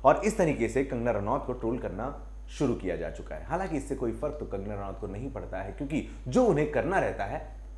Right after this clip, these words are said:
वो, वो कर ही देती हैं। फिलहाल इस समय हैदराबाद में कंगना रनौत की फिल्म थलाइव की शूटिंग चल रही है और वहीं से समय निकालकर संजू बाबा की हेल्थ जानने के लिए भी पहुंची थी।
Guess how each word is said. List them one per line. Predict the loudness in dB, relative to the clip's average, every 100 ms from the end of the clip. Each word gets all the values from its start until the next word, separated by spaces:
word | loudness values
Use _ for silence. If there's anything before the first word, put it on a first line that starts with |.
| -12 -2
वो, | 2
वो | 4 4 2 0
कर | 4
ही | 4
देती | 4 0 0
हैं। | -2 2
फिलहाल | 4 6
इस | 4
समय | 2 0
हैदराबाद | 0 2 2 2 0
में | 0 -4 -6 -12 -12 -12 -12 -6 2
कंगना | 4 6
रनौत | 6 4 2
की | 0
फिल्म | 0 0 0 4
थलाइव | 4 6 4
की | 2 -4 -6
शूटिंग | -2 0 0
चल | 2 2
रही | 2 2 0
है | 0 -2 -8 -4 4
और | 6 6 2 -8 -12 -12 -12 0
वहीं | 4 4
से | 4
समय | 2 0
निकालकर | 2 2 0 0
संजू | -2 0 2
बाबा | 2 0
की | -2 -4 -2 2
हेल्थ | 2 0 -10 -8 -2
जानने | 0 0
के | 0
लिए | -2
भी | -2
पहुंची | -4 -4 -6
थी। | -10